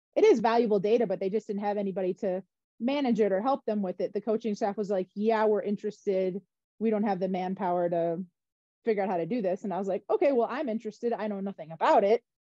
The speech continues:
Um, so I just read a bunch of research articles, learned on my own, kind of helped try to create my own, um, system of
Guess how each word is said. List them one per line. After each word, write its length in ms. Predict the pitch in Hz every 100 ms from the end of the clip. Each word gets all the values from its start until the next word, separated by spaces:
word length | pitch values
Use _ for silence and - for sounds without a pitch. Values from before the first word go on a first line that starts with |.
| -
Um, 280 | 226 208 214
so 160 | 240
I 140 | 220 220
just 260 | 220 196
read 200 | 196 220
a 40 | 220
bunch 200 | 226 226
of 60 | 226
research 300 | 254 220 226
articles, 540 | 208 196 196 190 190
learned 300 | 190 220 220
on 80 | 214
my 120 | 202
own, 280 | 214 208 202
kind 140 | 220 196
of 100 | 214
helped 260 | 202 -
try 180 | - 190
to 120 | 196 - _ _ 196
create 420 | - 220 208 208 208
my 200 | 196 190
own, 480 | 196 202 196 202 190 _ _ _ -
um, 240 | 202 190
system 600 | - 302 294 - 220 214 208
of 380 | 208 196 196